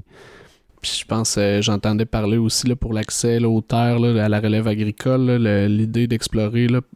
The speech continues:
ben là, c'est l'U P A avec le mapac, là, les, les fiducies, là, mais je me souviens, en Europe, il y avait Terre en Vue, qui, c'était justement leur,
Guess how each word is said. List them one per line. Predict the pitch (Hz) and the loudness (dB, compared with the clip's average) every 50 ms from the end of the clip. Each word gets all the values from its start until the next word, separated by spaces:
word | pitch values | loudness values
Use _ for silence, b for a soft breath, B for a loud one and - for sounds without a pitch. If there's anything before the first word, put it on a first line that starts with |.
| - | -8
ben | - 107 | -4 0
là, | 101 110 110 | 0 0 0
c'est | - - 110 | 0 0 0
l'U | 110 107 110 | 0 -2 -2
P | 110 - 113 104 107 | -2 -2 -2 0 0
A | 110 113 110 | 0 0 0
avec | 104 104 110 - | 0 0 -2 -2
le | 113 | -2
mapac, | 104 101 101 - - 139 151 - | 0 0 -2 -2 -2 -4 -2 -2
là, | 139 135 131 | -2 0 0
les, | 113 107 104 98 101 101 98 87 76 85 76 - - - - - - _ - - | 0 0 2 2 0 0 0 -2 -2 -4 -4 -6 -6 -8 -10 -12 -14 _ -8 -4
les | 104 107 110 | -2 -2 -2
fiducies, | - - - 131 127 123 - - - - 196 233 277 | -2 -2 -4 -4 -2 -2 -2 -2 0 2 2 2 2
là, | 240 233 | 2 2
mais | 220 156 120 113 110 110 110 | 2 2 0 0 0 0 0
je | 110 - 123 | 0 0 -2
me | 117 | -2
souviens, | - - - 123 127 131 123 117 | 0 0 0 0 2 2 2 2
en | 113 | 2
Europe, | 113 117 113 117 123 123 - | 2 2 2 0 -2 -2 -2
il | - | -2
y | 104 | 0
avait | 104 107 | 0 0
Terre | 107 - - 127 117 120 120 123 | -2 -2 -2 -2 0 0 0 0
en | 123 120 113 | 0 0 0
Vue, | 110 117 120 131 143 143 | 0 0 0 0 0 -2
qui, | - - - 101 101 98 - B B B B B B | -2 -2 -2 0 0 -2 -4 B B B B B B
c'était | B - - 113 110 | B -6 -4 -2 -2
justement | 107 113 - - 117 107 110 120 120 | -2 -2 -2 -2 0 0 2 2 2
leur, | 120 113 113 110 | 2 2 2 0